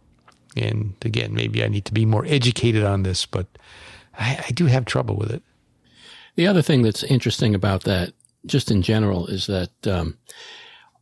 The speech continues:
Speaker 2: older pilots tend to take the long haul routes because they're more convenient. But as you age, um, as, as we all know,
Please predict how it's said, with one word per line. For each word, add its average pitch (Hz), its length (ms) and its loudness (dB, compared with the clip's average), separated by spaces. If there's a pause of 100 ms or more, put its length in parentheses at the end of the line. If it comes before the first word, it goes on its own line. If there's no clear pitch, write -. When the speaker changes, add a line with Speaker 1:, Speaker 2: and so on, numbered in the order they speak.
(140)
Speaker 2:
older 139 340 4
pilots 123 500 2
tend 110 220 0
to 104 80 -4
take 101 240 0
the 107 80 -2
long 101 280 0
haul 98 280 0
routes 180 340 2
because 95 420 -2
they're 98 120 0
more 98 220 0
convenient. 107 640 0 (480)
But 107 220 0 (160)
as 107 320 0
you 107 220 2
age, 131 560 2 (320)
um, 92 560 -2
as, 98 260 -2
as 92 260 -2
we 101 140 0
all 95 160 2
know, 95 380 2